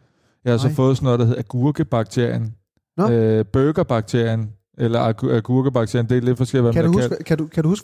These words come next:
Speaker 2: hvad den hed?
Speaker 1: V-tech kolibakterien.
Speaker 2: Det kan fandme godt være, fordi, øh, nu, men nu siger jeg bare noget, men for,
Speaker 1: Ja.
Speaker 2: for, for ti år siden eller sådan noget, der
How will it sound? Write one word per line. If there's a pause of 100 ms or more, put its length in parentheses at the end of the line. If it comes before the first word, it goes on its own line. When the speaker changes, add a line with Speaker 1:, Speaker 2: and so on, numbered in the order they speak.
Speaker 2:
hvad
den
hed? (920)
Speaker 1:
V-tech (400)
kolibakterien.
Speaker 2:
Det
kan
fandme
godt
være,
fordi,
øh,
nu,
men
nu
siger
jeg
bare
noget,
men
for,
Speaker 1:
Ja. (160)
Speaker 2:
for,
for
ti
år
siden
eller
sådan
noget,
der